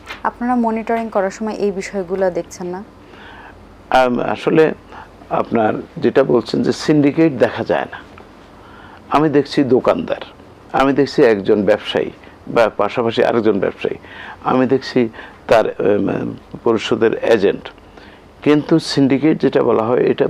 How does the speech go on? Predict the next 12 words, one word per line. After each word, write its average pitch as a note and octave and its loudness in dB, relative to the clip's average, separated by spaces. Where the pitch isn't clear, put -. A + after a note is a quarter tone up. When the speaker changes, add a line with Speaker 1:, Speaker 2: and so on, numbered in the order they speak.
Speaker 2:
ব্যাকে A#2+ 4
কাজ - -4
করে - -6
না, C3+ 2
এটা C#3 2
আপনার G#2+ 0
গোয়েন্দা A#2+ 2
ছাড়া G2 -2
এটা A2 4
দেখা G2 -2
সম্ভব F#2+ -4
না। - -12